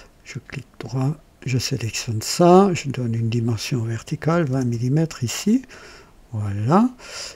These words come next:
Et pour, euh, compléter le tout, je vais même créer un congé d'esquisse préservant les contraintes ici.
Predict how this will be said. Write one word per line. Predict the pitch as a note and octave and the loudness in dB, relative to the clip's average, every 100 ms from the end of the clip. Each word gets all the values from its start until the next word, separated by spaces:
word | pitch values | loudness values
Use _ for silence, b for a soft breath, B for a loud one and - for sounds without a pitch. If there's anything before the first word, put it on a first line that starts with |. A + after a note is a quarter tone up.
| B | B
Et | F#3+ G#3+ A#3 | 10 12 12
pour, | - G3+ F#3+ E3 D#3+ | 8 6 8 8 8
euh, | D#3 C3+ B2 A#2+ A2+ G#2+ - _ _ - | 10 10 8 6 4 2 -6 _ _ -4
compléter | C3+ - C3+ - D#3+ | -2 0 0 4 4
le | D3 | 4
tout, | - G#3 A#3 A#3+ A#3+ B B B | 4 8 10 8 4 B B B
je | - | 2
vais | C#3+ D3 | 6 6
même | D3+ D#3 D3+ | 8 8 6
créer | D3+ - D3 C#3+ D3+ D#3 - B B B B B _ - - | 4 2 6 8 6 4 -4 B B B B B _ -20 2
un | F3+ F3 | 6 6
congé | F3 F#3 D#3+ A#2+ E3 E3+ F#3 G3+ - - - | 6 8 8 8 8 8 8 4 -4 -20 -2
d'esquisse | D#3 D3 - - E3+ - | 4 4 4 2 2 2
préservant | - E3+ C3+ C#3 D3+ | 4 6 8 8 8
les | C#3+ | 6
contraintes | B2+ C3+ A#2 - F#3+ C4+ - - | 2 0 0 4 6 6 2 -12
ici. | B2+ - F3 A3+ | -10 0 6 6